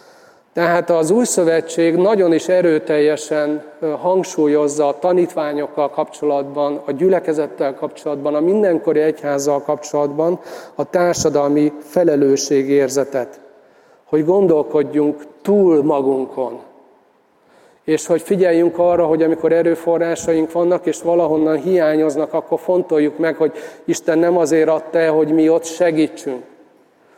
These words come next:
Nem lehetséges, hogy egy keresztény,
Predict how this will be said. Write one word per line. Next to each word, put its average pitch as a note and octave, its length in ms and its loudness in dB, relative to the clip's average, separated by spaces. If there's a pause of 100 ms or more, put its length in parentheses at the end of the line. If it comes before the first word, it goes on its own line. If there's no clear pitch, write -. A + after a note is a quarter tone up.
(500)
Nem G#3+ 320 2
lehetséges, D#3 960 2
hogy D#3 180 0
egy D#3 160 2
keresztény, D3+ 800 -2